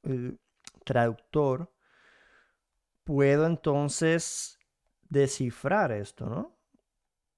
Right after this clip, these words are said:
A ver, a ver, a ver, a ver. Vamos a ver. Déjame ver.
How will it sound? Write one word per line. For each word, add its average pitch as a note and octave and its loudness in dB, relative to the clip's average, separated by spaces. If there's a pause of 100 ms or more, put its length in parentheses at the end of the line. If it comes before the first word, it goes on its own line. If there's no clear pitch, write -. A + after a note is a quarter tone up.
(340)
A A#2+ -6
ver, C#3 -2
a G#2 -4
ver, G#2 -6
a G#2 -12
ver, - -10
a - -10 (100)
ver. - -16
Vamos C#3 -4
a B2 2
ver. - -4 (680)
Déjame A#2 -4
ver. F3 0